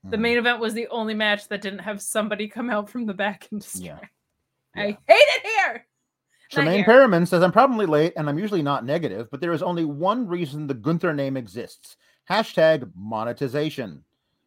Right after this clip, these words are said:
Speaker 2: Um, yeah, so Walter doesn't get any money from it. They do whenever they
Speaker 1: Yeah.
Speaker 2: sell merch.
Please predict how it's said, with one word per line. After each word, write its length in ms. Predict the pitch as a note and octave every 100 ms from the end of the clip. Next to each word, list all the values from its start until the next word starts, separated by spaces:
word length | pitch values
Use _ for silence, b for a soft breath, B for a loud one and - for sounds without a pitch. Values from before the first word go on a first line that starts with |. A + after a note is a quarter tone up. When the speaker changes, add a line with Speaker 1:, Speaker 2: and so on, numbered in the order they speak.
| _ _ -
Speaker 2:
Um, 320 | C#3 C3 A#2 A#2+
yeah, 240 | F3 A2+
so 200 | - C3
Walter 420 | B2+ C3 D3+ D3+
doesn't 220 | C3 B2 A#2+
get 140 | A#2+
any 180 | A2 A2
money 280 | A2+ G#2+ G2+
from 220 | - G2+
it. 160 | F#2 _ _
They 260 | A#2 A#2+ G#2+
do 300 | F#2 F2+ F2+ _
whenever 260 | A2+ A2+ G#2
they 80 | G2
Speaker 1:
Yeah. 60 |
Speaker 2:
sell 200 | - A2
merch. 300 | G#2 B2 A#2+